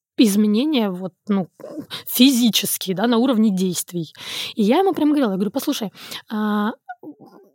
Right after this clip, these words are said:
ну, чисто в теории, например, вот если бы я говорила о том, как бы ты мог ко мне вернуться, то это мог бы, могло бы быть там следующим образом». Я говорю: «Ты, а, съезжаешь от своего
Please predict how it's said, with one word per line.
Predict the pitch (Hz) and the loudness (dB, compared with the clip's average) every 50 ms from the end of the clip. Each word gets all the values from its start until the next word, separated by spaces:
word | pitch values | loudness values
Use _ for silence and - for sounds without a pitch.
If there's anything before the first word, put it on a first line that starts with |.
| _ - - | _ -10 0
ну, | 359 349 392 | 4 4 4
чисто | - 415 381 - 349 | 4 2 0 0 -4
в | - - | -4 -2
теории, | - 285 285 285 311 359 440 392 311 247 | -2 0 2 2 2 2 2 2 2 2
например, | 208 208 190 262 220 220 220 202 180 160 - _ _ _ _ - | 2 0 0 0 0 0 0 0 -2 -4 -6 _ _ _ _ -8
вот | 214 226 - 247 | -8 -6 -2 -2
если | 285 - - 254 | -2 0 2 0
бы | 226 226 | 2 2
я | 233 220 | 2 2
говорила | 214 247 233 269 269 277 240 190 185 196 | 2 2 2 2 0 0 0 0 -2 -4
о | |
том, | - - 247 214 185 | -2 0 0 0 0
как | - - 240 190 185 | 0 0 0 0 0
бы | 185 165 | -2 -2
ты | - 214 | 0 0
мог | 214 202 196 - | 0 0 -2 -4
ко | - 190 | -4 -4
мне | 190 190 185 | -2 -2 -2
вернуться, | 226 233 330 494 - - - 190 160 147 156 _ _ - - - - - - | 0 0 -2 -2 -4 -8 -10 -10 -10 -12 -14 _ _ -20 -16 -16 -16 -10 -2
то | - 339 | 0 0
это | 370 - 226 | 2 2 0
мог | 233 277 254 | 0 2 0
бы, | 233 214 226 285 226 240 | 0 -2 0 0 0 0
могло | 220 208 240 311 285 | 2 0 0 0 0
бы | 233 | 0
быть | 208 247 - | -2 -4 -4
там | - 202 - | -4 -6 -2
следующим | - 262 254 254 - 233 214 | -2 -2 -2 -2 -2 -2 -2
образом». | 202 175 180 160 170 175 | -2 -2 -4 -6 -6 -4
Я | 190 208 | -4 -4
говорю: | 190 220 220 | -4 -4 -6
«Ты, | - - 302 311 285 - - - - - - - - - - - - | 0 2 2 2 2 0 -4 -14 -20 -20 -20 -20 -20 -20 -18 -6 -2
а, | 233 220 214 214 208 208 214 202 190 165 - _ _ _ _ _ _ _ _ _ _ - - - | 0 0 2 2 2 2 2 0 0 -2 -6 _ _ _ _ _ _ _ _ _ _ -18 -8 -6
съезжаешь | - - 233 226 208 220 226 220 208 180 - - | 0 2 4 4 4 4 2 2 2 0 -4 -8
от | - | -12
своего | - - 185 180 170 170 170 165 156 151 | -12 -8 -6 -6 -4 -4 -4 -6 -6 -10